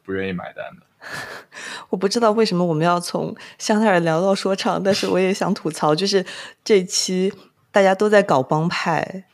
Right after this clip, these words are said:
Speaker 2: 就是像你说的，他非常的不包容，然后以至于老舅跟张子豪这两个东北说唱的代表被淘汰之后，我就没有动力再追下去了。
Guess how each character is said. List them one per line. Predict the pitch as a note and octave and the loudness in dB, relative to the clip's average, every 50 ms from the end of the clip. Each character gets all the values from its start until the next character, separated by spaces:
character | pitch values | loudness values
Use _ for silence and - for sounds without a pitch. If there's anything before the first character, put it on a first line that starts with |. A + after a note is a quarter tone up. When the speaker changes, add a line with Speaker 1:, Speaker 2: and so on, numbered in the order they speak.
| _ _ _ | _ _ _
Speaker 2:
就 | - G#3 | -6 -4
是 | G3+ F#3+ F#3+ F3 - - | -4 -2 -2 -2 -2 -4
像 | - - - G3 F3 D#3 | -4 -2 -2 -2 0 -2
你 | D3 | -4
说 | C#3+ - - D#3+ D#3 | -6 -4 -4 -2 -2
的， | D3+ D#3 | -2 -2
他 | D#3 G3 F#3+ | -2 -4 -4
非 | F#3 - G#3 G#3 | -2 -2 0 0
常 | F#3+ E3 | 2 0
的 | E3+ | 0
不 | E3 - F3 E3 | -2 -2 -4 -8
包 | - - E3+ D#3+ D#3+ E3+ | -4 0 0 2 2 2
容， | F3 D#3+ - - - - - - - - - - - - | 2 0 -2 -2 -4 -8 -10 -14 -16 -16 -16 -18 -20 -10
然 | _ D3+ D3+ D#3 | _ -2 -2 0
后 | F3 F#3 | 0 -2
以 | F3 D#3 C#3+ | -2 -2 -4
至 | C#3 - - G3 F3+ | -4 -4 -2 -2 -2
于 | D#3+ D#3+ D#3+ D#3 D#3 E3 | -2 -2 -2 -2 -2 -2
老 | - E3 D3 - | 0 0 0 0
舅 | C#3+ - F3 E3 | 0 -2 -2 -2
跟 | D#3+ F3 E3 F3 | -2 -2 -2 0
张 | - F3 E3+ F#3 | 0 0 0 0
子 | - - C#3+ | -2 -4 -6
豪 | - - C#3 C3+ C#3+ - - - _ | -6 -6 -6 -6 -6 -6 -8 -10 _
这 | - - F3+ | -10 -8 -6
两 | E3+ D3 C#3+ | -6 -4 -4
个 | C#3 D3 | -6 -6
东 | D3 - F3 F3 | -6 -6 -4 -4
北 | F3+ E3+ - | -2 -4 -4
说 | D#3+ - E3+ | -4 -4 -4
唱 | E3+ - F#3+ E3+ | -4 -4 -4 -4
的 | D#3+ | -4
代 | D#3 E3+ E3 | -2 -2 -2
表 | D#3+ E3 - - - - _ | -2 -2 -2 -4 -6 -8 _
被 | - F3 - | -6 -6 -6
淘 | - - C#3+ | -6 -6 -6
汰 | D3 - F3 E3 | -4 -2 -2 -2
之 | D#3+ - - | -2 -4 -6
后， | F3 - - E3 | -6 -4 -4 -4
我 | D#3 D3+ | -4 -4
就 | D3+ D#3+ | -4 -2
没 | D#3 D#3+ | 0 0
有 | F3+ F3 | 0 0
动 | D#3+ E3 - F#3 E3+ E3 | 0 -2 -4 -4 -2 -2
力 | E3 D#3+ | -2 -2
再 | D#3 - D#3+ E3 | -2 -2 -2 -4
追 | D#3+ - D#3+ E3 | -2 -2 -4 -4
下 | F#3 - - D#3+ | -2 -2 -4 -4
去 | - - - - | -4 -4 -4 -4
了。 | G3 F#3 | -6 -8